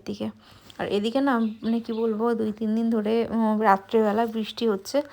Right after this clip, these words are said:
যার জন্য ওয়েদারটা একটু নরম হয়ে আছে, বাইরে রৌদ্র নেই, কিন্তু গরম আছে, কিন্তু রৌদ্রটা তেমন পড়ছে না।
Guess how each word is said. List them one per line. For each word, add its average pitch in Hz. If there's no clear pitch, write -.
যার 208
জন্য 233
ওয়েদারটা 220
একটু -
নরম 226
হয়ে 214
আছে, 208
বাইরে 226
রৌদ্র 208
নেই, 196
কিন্তু 285
গরম 247
আছে, 220
কিন্তু 233
রৌদ্রটা 208
তেমন 202
পড়ছে -
না। 214